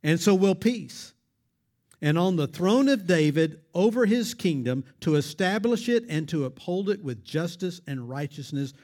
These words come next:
from then on and evermore. For the zeal of the Lord of hosts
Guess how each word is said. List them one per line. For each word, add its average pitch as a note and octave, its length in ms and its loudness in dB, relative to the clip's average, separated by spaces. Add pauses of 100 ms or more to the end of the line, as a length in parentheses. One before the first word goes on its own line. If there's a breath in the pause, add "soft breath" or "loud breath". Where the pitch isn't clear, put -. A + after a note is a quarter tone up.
(140)
from G#2+ 240 -8
then D3+ 240 -2
on C3+ 300 -8
and G#2 160 -8
evermore. A#2 600 -8 (220 soft breath)
For A2 140 -10
the G2+ 180 -12
zeal C3 480 -4
of F3 120 -10
the D3+ 60 -6
Lord C#3 280 -6
of B2 100 -12
hosts G#2 400 -12